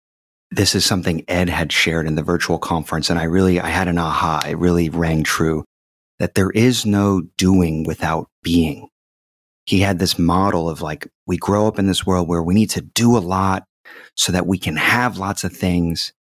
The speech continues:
And then once we have these things, then we can be, then we can be happy, then we can be worthy, then we can be satisfied. And what this journey and this time off has really taught me, that those are out of order. You have to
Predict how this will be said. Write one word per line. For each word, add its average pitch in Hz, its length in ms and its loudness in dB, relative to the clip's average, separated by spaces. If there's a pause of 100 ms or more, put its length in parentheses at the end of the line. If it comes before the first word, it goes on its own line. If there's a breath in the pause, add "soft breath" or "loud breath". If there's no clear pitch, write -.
(220)
And 95 120 2
then 87 160 6
once 110 240 2
we 113 120 0
have 101 420 0
these 95 280 -2
things, 95 520 0 (320 loud breath)
then 131 460 4
we 113 140 4
can 90 240 -2
be, 85 400 -4 (500)
then 120 200 6
we 123 80 6
can 107 160 2
be 98 100 0
happy, 85 440 -2
then 92 160 4
we 113 100 4
can 92 140 0
be 90 100 2
worthy, 87 300 0
then 87 180 2
we 87 100 4
can 80 140 -6
be 78 80 -6
satisfied. 82 680 -4 (680 loud breath)
And 90 220 4
what 92 160 2
this 95 240 -2
journey 95 540 4
and 85 120 -2
this 85 140 -4
time 90 340 0
off 87 200 -2
has 82 180 -4
really 85 220 0
taught 90 340 -4
me, 76 200 -8 (500 loud breath)
that - 240 -4
those 110 280 2
are 107 140 0
out 95 240 -2
of 90 180 -6
order. 90 480 -4 (760)
You 107 180 4
have 120 240 0
to 82 200 -4